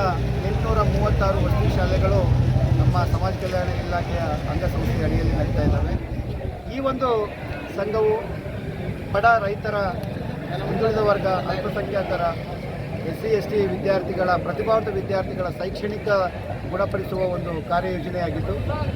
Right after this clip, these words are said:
ಈ ಒಂದು ಕಾರ್ಯಯೋಜನೆಯಿಂದ ಅನೇಕ ಬಡ ವಿದ್ಯಾರ್ಥಿಗಳ ತಮ್ಮ ಶಿಕ್ಷಣವನ್ನು ಪಡೆದು ತಮ್ಮ ಭವಿಷ್ಯವನ್ನು ನಿರ್ಮಾಣ ಮಾಡ್ತಾರೆ.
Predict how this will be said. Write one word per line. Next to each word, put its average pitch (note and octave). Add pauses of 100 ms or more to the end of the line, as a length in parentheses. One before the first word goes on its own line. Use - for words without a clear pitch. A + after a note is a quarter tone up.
(140)
ಈ A#3
ಒಂದು A#3
ಕಾರ್ಯಯೋಜನೆಯಿಂದ G#3 (380)
ಅನೇಕ A3+
ಬಡ G3
ವಿದ್ಯಾರ್ಥಿಗಳ F#3 (340)
ತಮ್ಮ D#3+
ಶಿಕ್ಷಣವನ್ನು F3+
ಪಡೆದು E3+ (320)
ತಮ್ಮ D#3+
ಭವಿಷ್ಯವನ್ನು E3
ನಿರ್ಮಾಣ C#3+
ಮಾಡ್ತಾರೆ. C3